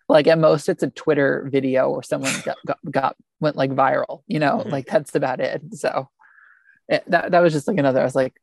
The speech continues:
Speaker 1: "Ah, can I just make this not as, <laughs> like, more believable, please?" Um,
Speaker 2: Mm-hmm.
Speaker 1: yeah, the, the whole sequence with Jill and her mom, that was, like, such a great scene. And it was, the best thing I liked most about it was that it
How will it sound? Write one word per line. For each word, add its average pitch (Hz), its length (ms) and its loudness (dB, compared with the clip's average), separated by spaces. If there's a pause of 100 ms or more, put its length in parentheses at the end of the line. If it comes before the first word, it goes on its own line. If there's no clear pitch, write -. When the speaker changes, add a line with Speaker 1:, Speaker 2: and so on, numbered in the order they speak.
(140)
Speaker 1:
"Ah, 160 240 -6 (140)
can 165 100 -2
I 170 80 2
just 180 200 -6
make 185 180 -2
this 151 180 0
not 143 280 0
as, 180 120 -10 (260)
<laughs> - 480 -4
like, 135 200 4
more 143 340 0
believable, 147 580 -4
please?" - 460 -16 (160)
Um, 131 80 -6
Speaker 2:
Mm-hmm. 120 180 -8 (1300)
Speaker 1:
yeah, 127 160 0 (380)
the, 175 320 6
the 170 140 2
whole 175 160 4
sequence - 380 -4
with 143 100 -8
Jill - 200 -2
and 131 80 -10
her 131 60 -10
mom, - 180 -8
that 135 140 2
was, 156 120 -2
like, - 160 -6
such - 200 -2
a 156 60 -2
great - 360 -4
scene. - 300 -8
And 151 100 0
it 160 80 2
was, 156 260 2 (640)
the 160 80 0
best 190 220 2
thing 214 140 0
I 190 40 0
liked 185 200 -2
most 139 260 -6
about 131 180 -4
it - 140 -6
was 135 120 -8
that 143 120 -2
it 135 140 -2